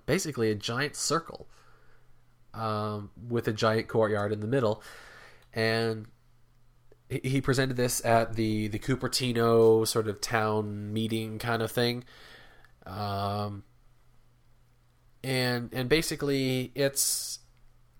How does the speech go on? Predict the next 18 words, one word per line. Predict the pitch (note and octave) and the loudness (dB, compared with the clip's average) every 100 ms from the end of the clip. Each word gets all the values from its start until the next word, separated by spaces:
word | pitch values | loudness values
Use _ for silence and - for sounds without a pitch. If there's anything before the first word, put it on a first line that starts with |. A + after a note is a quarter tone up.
| - - | -20 -6
Apple | - E3+ G#3 F3 | 2 4 4 4
has | D3+ B2+ | 4 4
sort | - - - - B2+ | 0 -4 -4 2 2
of | A#2 - | 2 0
overgrown, | B2 A#2+ A#2+ A2 A2 A2+ B2+ C#3 - - - - - - - - - | 0 2 2 4 4 4 0 -6 -14 -20 -20 -20 -20 -20 -20 -18 -12
uh, | A2+ G#2 G2+ - - - - - - - | -6 -4 -4 -6 -16 -20 -20 -20 -20 -10
you | D3+ B2 | 0 4
know, | A#2 | 4
th-, | A2+ A#2+ | 4 6
their | B2+ | 6
needs | B2 C3+ B2+ | 6 4 4
have | B2 C3 | 4 6
overgrown | C3 A#2+ A2 A#2 A2+ A2+ | 8 6 6 6 6 4
what | A2 - | 2 2
they | G#2+ | 2
can, | - G#2+ G2+ G2+ | 0 -6 -6 -8
you | A2 | -6
know, | G2+ G2+ | -4 -6